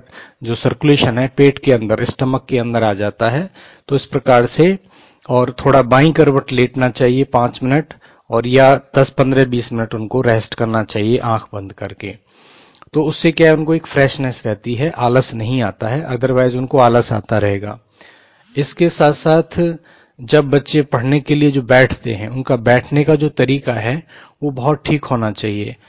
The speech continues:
उनको सीधा बैठना चाहिए, पालती लगा के बैठना चाहिए, पैर लटका के नहीं बैठना चाहिए। और पीछे किसी को कोई सहारा लेकर के बैठते हैं,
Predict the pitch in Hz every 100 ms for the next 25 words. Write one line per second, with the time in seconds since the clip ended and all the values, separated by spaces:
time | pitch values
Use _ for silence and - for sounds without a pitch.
0 | _ _ 131 120 135 - 131 135 127 120
1 | 127 123 113 117 113 135 160 _ _ _
2 | - 123 135 143 131 120 127 - 147 131
3 | 117 120 107 - 107 107 120 123 127 120
4 | - 117 - 123 113 139 117 107 - 104
5 | - 104 101 117 165 _ - - - _
6 | 127 131 147 156 151 _ _ _ _ _
7 | _ _ _ _ _ _ _ _ _ -
8 | 143 139 - 147 147 135 135 - 143 147
9 | 143 - - 139 135 - 117 127 139 135
10 | 127 135 131 139 123 120 - - 120 117
11 | 110